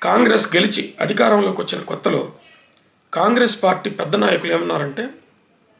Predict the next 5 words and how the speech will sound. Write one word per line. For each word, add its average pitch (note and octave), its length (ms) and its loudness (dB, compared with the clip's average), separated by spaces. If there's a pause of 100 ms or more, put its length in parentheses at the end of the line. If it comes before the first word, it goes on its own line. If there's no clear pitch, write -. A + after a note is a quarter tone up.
(800)
బీఆర్ఎస్ A#3 540 2
పార్టీ F#3 320 0 (1000)
ప్రజాస్వామ్య G#3+ 840 2
సూత్రాలకు G3 560 0
అనుగుణంగా E3 600 -6